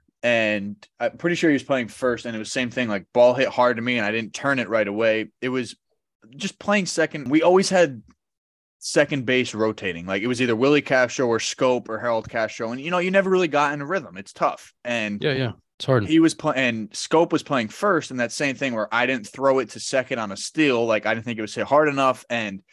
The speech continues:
Speaker 1: you could see as I was throwing to him, he was like, "Fuck, like, go to second on that." And then the, in the dugout, he was like, "Hey, if there's ever a situation like that again, throw it to the second baseman. So it's an automatic out.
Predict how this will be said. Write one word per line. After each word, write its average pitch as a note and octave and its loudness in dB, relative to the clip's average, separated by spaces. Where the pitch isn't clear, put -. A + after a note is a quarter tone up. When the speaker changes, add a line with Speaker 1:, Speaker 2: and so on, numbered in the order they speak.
Speaker 1:
you D#3+ -2
could - -2
see D#3 2
as C3+ 0
I C#3 2
was B2 -4
throwing C3 -4
to G#2+ -4
him, A2 -4
he B2 -4
was A#2 -8
like, G2 -14
"Fuck, - -2
like, G2+ -4
go D#3 0
to D3+ 0
second D3 0
on A#2 -2
that." G#2+ -4
And A2+ -6
then A#2+ -2
the, A2 -4
in A#2+ -2
the G#2 -4
dugout, B2 2
he B2 -4
was A#2 -6
like, A2+ 0
"Hey, A#2+ 2
if - -20
there's A#2 -6
ever D3 2
a - -6
situation C3+ -6
like A#2+ -6
that A#2+ 2
again, G#2+ -6
throw C3 0
it B2+ -2
to C#3 -6
the B2 -4
second A#2 -4
baseman. A2 -6
So G#2 -6
it's A#2 -6
an A2 -4
automatic C3 2
out. F2 -4